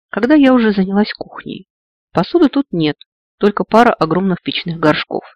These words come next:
как на картинках в сказках, и еще эти ухваты. Вот. Азамат доходит до порога гостиной,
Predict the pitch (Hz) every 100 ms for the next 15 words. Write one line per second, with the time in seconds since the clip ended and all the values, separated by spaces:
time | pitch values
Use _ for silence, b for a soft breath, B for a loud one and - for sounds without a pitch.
0 | _ _ _ - 139 143 - 156 - 123
1 | - - - - - - - - _ _
2 | _ - 175 180 220 208 - - - 175
3 | _ - - - - - 76 _ _ -
4 | 123 - - _ _ _ _ _ _ _
5 | _ _ - 165 226 294 330 165 156 -
6 | 147 - - - 131 117 131 254 - -
7 | 240 240 254